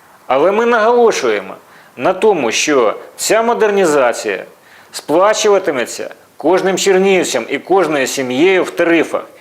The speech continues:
І вона повинна стати на баланс комунальних підприємств і залишиться майном громади, а не так, як пропонується або пропонувалося рішенням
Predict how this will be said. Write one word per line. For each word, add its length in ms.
І 100
вона 520
повинна 440
стати 460
на 100
баланс 600
комунальних 680
підприємств 680
і 100
залишиться 760
майном 500
громади, 640
а 140
не 360
так, 260
як 160
пропонується 880
або 200
пропонувалося 1080
рішенням 720